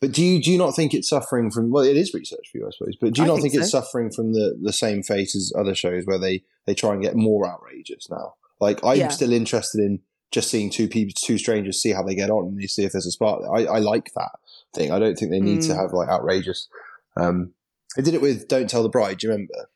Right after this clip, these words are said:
Speaker 1: It, it
Speaker 2: Yeah.
Speaker 1: started off really fun, really cool premise, and then it was like, "Oh, she hates roller coasters." And the groom's like, "Oh, I know. We'll get
Speaker 2: Put
Speaker 1: married
Speaker 2: on a
Speaker 1: at a theme
Speaker 2: roller
Speaker 1: park."
Speaker 2: coaster.
Speaker 1: It's like, "Fuck off, Darren." Like,
Speaker 2: And
Speaker 1: you know.
Speaker 2: also, <laughs>
Speaker 1: Yeah.
Speaker 2: it was always a Darren.
Speaker 1: <laughs> It
Speaker 2: And
Speaker 1: was.
Speaker 2: also, they have to, like,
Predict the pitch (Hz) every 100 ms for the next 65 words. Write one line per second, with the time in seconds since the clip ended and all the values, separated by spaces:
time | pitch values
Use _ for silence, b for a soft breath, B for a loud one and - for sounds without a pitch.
0 | - 101 - 170 147 131 117 110 113 117
1 | - 107 101 107 101 - 98 98 90 104
2 | - 104 101 98 98 - _ _ - 80
3 | 107 104 - 123 110 95 - 113 107 98
4 | 117 110 - 90 - 85 - _ _ 98
5 | - _ _ - 113 117 107 120 202 175
6 | - 135 147 _ 185 175 160 165 180 190
7 | 247 226 156 110 - - 104 - 123 -
8 | - - - 101 113 113 113 240 254 -
9 | 233 175 - - - 906 1017 1047 1047 -
10 | - - - - - 208 202 269 190 190
11 | 165 160 147 151 170 170 - 165 262 277
12 | 349 - 220 220 240 247 240 233 220